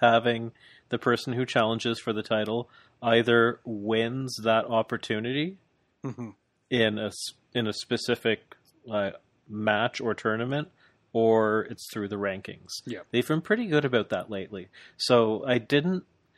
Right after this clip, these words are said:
Speaker 1: and they've linked Ken, or Kingston and Moxley together in a way where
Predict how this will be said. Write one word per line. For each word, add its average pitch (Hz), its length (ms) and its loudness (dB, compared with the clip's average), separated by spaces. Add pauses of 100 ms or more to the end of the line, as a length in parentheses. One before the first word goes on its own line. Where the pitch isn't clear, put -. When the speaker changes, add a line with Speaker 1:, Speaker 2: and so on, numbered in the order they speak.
(1000)
Speaker 1:
and 143 180 2
they've 151 220 2
linked 151 400 2 (140)
Ken, 127 460 0
or 107 400 4 (960)
Kingston 131 480 2
and 113 180 -6
Moxley 110 640 -2 (120)
together 101 680 0 (120)
in 120 160 -2
a 110 60 0
way 107 360 0
where 101 380 -6